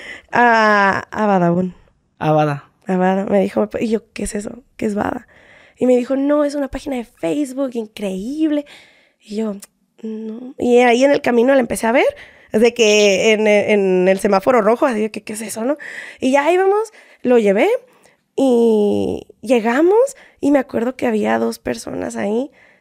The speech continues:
Speaker 1: tres eran los socios. "No, que bájate conmigo, Dani." Bueno, me decía Dani, "Bájate conmigo." Y yo, "Ay, no, pero ¿qué es esto?" Me bajo y ya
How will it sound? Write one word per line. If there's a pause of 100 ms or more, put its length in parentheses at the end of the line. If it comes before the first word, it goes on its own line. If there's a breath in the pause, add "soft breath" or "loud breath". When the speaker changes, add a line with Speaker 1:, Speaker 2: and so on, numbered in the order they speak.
Speaker 1:
tres
eran
los
socios. (680 soft breath)
"No,
que
bájate
conmigo,
Dani." (320)
Bueno, (240)
me
decía
Dani, (260 soft breath)
"Bájate
conmigo." (480 soft breath)
Y
yo,
"Ay,
no,
pero
¿qué
es
esto?" (380 loud breath)
Me
bajo (440 soft breath)
y
ya